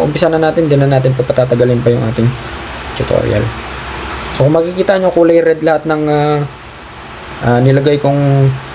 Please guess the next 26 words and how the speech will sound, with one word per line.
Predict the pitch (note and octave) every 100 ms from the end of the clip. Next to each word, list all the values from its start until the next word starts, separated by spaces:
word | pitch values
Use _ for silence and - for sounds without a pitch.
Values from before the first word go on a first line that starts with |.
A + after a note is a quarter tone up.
| - - - -
ah, | A#2+
linya | C#3 F3 D3+ C3+ C3+ - - - -
para | B2+
visible | C3 C#3 C3+ C#3 C#3+
siya. | C#3 C3
Kasi | C3 B2+
kung, | B2+ B2+
ah, | B2 B2 A#2+ A#2+ A#2 - - - -
black | C#3 C#3+
siya, | - C3
medyo | B2+ B2+ C3 B2+ B2+ B2+ B2+
hindi | C#3 C3+
siya | C3+ C#3 C#3+ - - - - -
makikita. | C3+ C3 B2+ A#2+ A#2+ - - - - - -
Okay, | A#2
so | C#3+ F3
unahin | F#3 F#3+ G3
natin | F#3 F3+ F3
tong | F3 F#3
gitna. | E3 B2+ C#3+ C3 - - - - -
So, | -
kung | C#3 D#3+
mapapansin | F#3 F3+ F#3 F#3+
nyo, | F#3
guys, | D#3 D#3 D3+
bali, | D3+ D#3 D3+ D3+